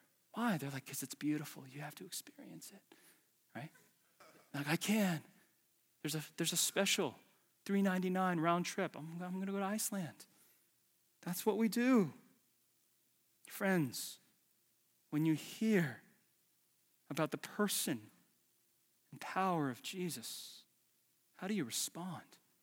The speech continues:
When you hear about the op-, opportunity invita-, and the invitation to know him and receive him and be blessed by him,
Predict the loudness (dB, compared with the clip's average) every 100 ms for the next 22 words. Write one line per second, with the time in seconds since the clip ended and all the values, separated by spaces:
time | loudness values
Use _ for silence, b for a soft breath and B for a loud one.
0 | _ _ _ _ _ _ _ _ 0 0
1 | 2 4 4 4 2 2 4 6 4 -2
2 | B 8 8 6 2 4 6 6 6 6
3 | 8 6 2 -2 -4 2 2 4 2 2
4 | 2 2 2 0 -2 B B -2 4 6
5 | 8 10 10 6 0 -4 B B B 10
6 | 10 10 6 10 12 12 12 12 8 10
7 | 10 6 4 12 12 12 12 8 12 12
8 | 12 8 6